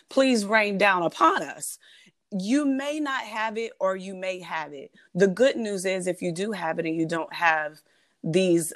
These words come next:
extreme symptoms, you'll probably fall in the eighty percent of people that will recover without needing medical treatment.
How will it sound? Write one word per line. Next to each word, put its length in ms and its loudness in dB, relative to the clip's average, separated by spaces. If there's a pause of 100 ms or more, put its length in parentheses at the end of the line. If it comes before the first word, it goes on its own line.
extreme 480 2
symptoms, 720 -4
you'll 160 6
probably 680 0
fall 380 -2
in 120 -4
the 120 -2 (120)
eighty 300 0
percent 580 -8 (340)
of 220 0
people 420 0
that 220 2
will 180 4
recover 640 -2
without 500 -2
needing 420 -2
medical 400 -10
treatment. 560 -8